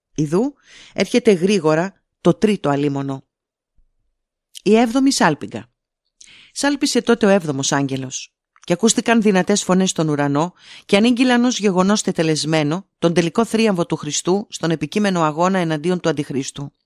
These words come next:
Αυτοί που φώναζαν έλεγαν: "Επικράτησε οριστικά και ολοκληρωτικά η βασιλεία και η κυριαρχία του Κυρίου μας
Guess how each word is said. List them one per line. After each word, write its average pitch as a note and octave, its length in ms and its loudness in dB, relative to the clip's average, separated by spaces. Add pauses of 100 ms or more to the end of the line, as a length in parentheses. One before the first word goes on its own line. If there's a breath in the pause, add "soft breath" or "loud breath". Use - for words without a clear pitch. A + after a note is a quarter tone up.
(1120 soft breath)
Αυτοί D4 240 -2
που B3 100 -6
φώναζαν G3+ 500 -2
έλεγαν: C3+ 440 -4 (1120 soft breath)
"Επικράτησε B3+ 680 0
οριστικά G3+ 520 0
και G#3+ 140 -4
ολοκληρωτικά E3+ 840 0
η E3 80 -2
βασιλεία E3 560 0
και F#3+ 120 -6
η D#3 40 -8
κυριαρχία D#3+ 540 0
του C#3+ 120 -8
Κυρίου D#3 320 -2
μας F3 320 -2